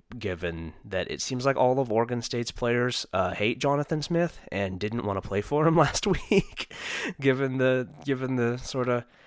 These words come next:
news that has trickled out this week in the wake of his departure for Michigan State. And so, like, I don't even really know if I wanna give him credit for that one, 'cause it seems like Washington State or Oregon State was kinda,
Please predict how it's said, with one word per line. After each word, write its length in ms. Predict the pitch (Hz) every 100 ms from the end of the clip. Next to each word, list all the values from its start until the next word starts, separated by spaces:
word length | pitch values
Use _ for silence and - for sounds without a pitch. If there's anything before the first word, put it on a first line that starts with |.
| - - _
news 340 | 110 120 123 120
that 160 | 131
has 140 | 120 123
trickled 340 | - 135 127
out 280 | 127 127 110
this 220 | 117 117
week 260 | 127 131 127
in 80 | 117
the 80 |
wake 220 | 107 107 107
of 100 | 117
his 140 | 110
departure 420 | 104 117 110 - 113
for 120 | 107
Michigan 400 | 110 113 107 98
State. 380 | - 113 131 -
And 180 | 123 123
so, 160 | 123
like, 140 | 117 113
I 120 | 123
don't 120 | 156
even 160 | 160 135
really 200 | 139 143
know 120 | 120
if 120 | 117
I 40 | 113
wanna 180 | 113
give 140 | 113 120
him 120 | 113
credit 240 | 135 127
for 100 | -
that 240 | 147 160 82
one, 180 | 65 -
'cause 300 | 117 98 101
it 100 | -
seems 220 | 113 117
like 120 | 127
Washington 440 | 98 101 110 120 120
State 280 | 107 104
or 200 | 113 107
Oregon 300 | 101 117 107
State 240 | 104 143 139
was 160 | 104
kinda, 380 | - 110 98 95